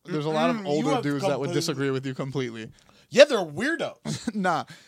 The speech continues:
Speaker 1: The, the thing
Speaker 2: Have
Speaker 1: is,
Speaker 2: you,
Speaker 1: like,
Speaker 2: have you seen an eighteen-year-old, like, af-, like,
Speaker 1: I think that every,
Speaker 2: twenty-seven?
Speaker 1: I think that every human being is at their, like, physical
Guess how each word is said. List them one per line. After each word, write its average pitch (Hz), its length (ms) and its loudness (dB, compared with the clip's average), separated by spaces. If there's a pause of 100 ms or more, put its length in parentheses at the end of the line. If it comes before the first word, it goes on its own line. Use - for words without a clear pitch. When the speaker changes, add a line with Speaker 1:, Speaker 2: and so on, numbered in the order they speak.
(160)
Speaker 1:
The, 185 200 -2
the 165 120 -8
thing 220 180 -4
Speaker 2:
Have 226 80 -2
Speaker 1:
is, 240 60 0
Speaker 2:
you, 233 120 0
Speaker 1:
like, 196 120 -2
Speaker 2:
have 240 120 0
you 302 80 -4
seen 320 180 -6
an 294 100 -6
eighteen-year-old, 220 680 -6 (320)
like, 165 300 -2 (220)
af-, 170 180 0 (140)
like, 143 400 -6 (180)
Speaker 1:
I 160 80 -2
think 202 240 -4
that 202 140 2
every, 185 340 0
Speaker 2:
twenty-seven? 185 320 -4
Speaker 1:
I - 60 -4
think 208 160 -4
that 202 120 0
every 175 240 -2
human 170 260 -4
being 170 280 -2
is 131 180 -4
at 147 180 -2
their, 156 140 2
like, 135 240 -4
physical 151 760 -4